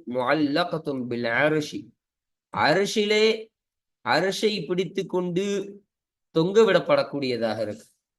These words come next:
இப்போ அரிசில தொங்கிக் கொண்டிருக்கக்கூடிய ஒரு விஷயமாக தான் அல்லாஹு தஆலா அந்த உறவு, அந்த ரஹீம் என்பதை அல்லாஹு தஆலா வைத்திருக்கின்றான் என்று ஸல்லல்லாஹு அலைஹி வஸல்லம் சொன்னாங்க. "தகூலு",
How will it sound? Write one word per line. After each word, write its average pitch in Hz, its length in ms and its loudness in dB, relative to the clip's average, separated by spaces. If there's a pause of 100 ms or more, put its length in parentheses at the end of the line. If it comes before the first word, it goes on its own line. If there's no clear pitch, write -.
(220)
இப்போ - 280 -4
அரிசில 156 440 0 (580)
தொங்கிக் 160 360 -6
கொண்டிருக்கக்கூடிய 156 1120 2
ஒரு 147 160 2
விஷயமாக 147 720 2
தான் 143 240 2 (500)
அல்லாஹு 143 400 2
தஆலா 131 400 0
அந்த 123 240 -4
உறவு, 160 380 2 (120)
அந்த 117 240 -4
ரஹீம் 160 400 0
என்பதை 139 420 2
அல்லாஹு 127 300 2
தஆலா 117 360 0
வைத்திருக்கின்றான் 101 840 -8 (640)
என்று 117 320 -2 (120)
ஸல்லல்லாஹு 123 500 0
அலைஹி 110 140 -2
வஸல்லம் 104 320 -8
சொன்னாங்க. 120 360 -2 (720)
"தகூலு", 180 520 4